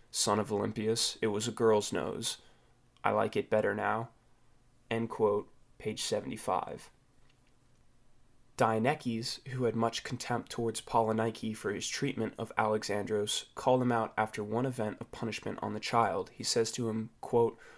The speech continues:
"My wish for you, Callistos, is that you survive as many battles in the flesh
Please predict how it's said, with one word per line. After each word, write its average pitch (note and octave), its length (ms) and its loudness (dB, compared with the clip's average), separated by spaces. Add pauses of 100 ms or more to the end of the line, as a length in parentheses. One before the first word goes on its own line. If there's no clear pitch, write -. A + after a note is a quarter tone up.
(140)
"My A#2 160 4
wish C3 220 4
for - 140 -4
you, A2+ 160 0
Callistos, A2 840 2
is A2+ 80 -4
that G#2+ 140 0
you A2+ 100 -4
survive G#2+ 420 -2
as G2+ 140 -4
many A#2 180 2
battles A2+ 460 0
in C3 80 4
the C3+ 60 2
flesh G#2+ 500 -2